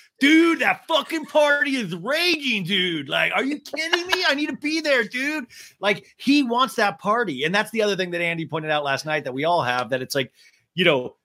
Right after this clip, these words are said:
this doesn't fix Tom. Do you, you know, Tom is still gonna be Tom. Tom is still gonna be bummed and upset about the same shit he's always been.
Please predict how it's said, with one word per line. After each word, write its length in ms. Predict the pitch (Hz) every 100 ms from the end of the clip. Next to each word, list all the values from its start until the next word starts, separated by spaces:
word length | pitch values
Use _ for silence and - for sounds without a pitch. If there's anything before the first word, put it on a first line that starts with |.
| _ -
this 240 | 143 254
doesn't 380 | - 208 196 175
fix 340 | - 170 -
Tom. 360 | - 160 139 82 _ _ _ _ -
Do 60 |
you, 80 | 202 226
you 200 | 226 214
know, 100 | 202
Tom 380 | - 247 262
is 100 | 240
still 220 | - 208 190
gonna 140 | 180
be 100 | 165
Tom. 320 | 139 185 135
Tom 300 | 123 196 233
is 100 | 220
still 140 | - 214
gonna 120 | 202
be 120 | 185
bummed 420 | 156 170 180 185
and 100 | 175
upset 320 | 160 - 175
about 180 | 160 143
the 60 | 131
same 380 | - 170 185 190
shit 180 | -
he's 160 | 170 151
always 320 | 151 147 139 107
been. 420 | 185 165 135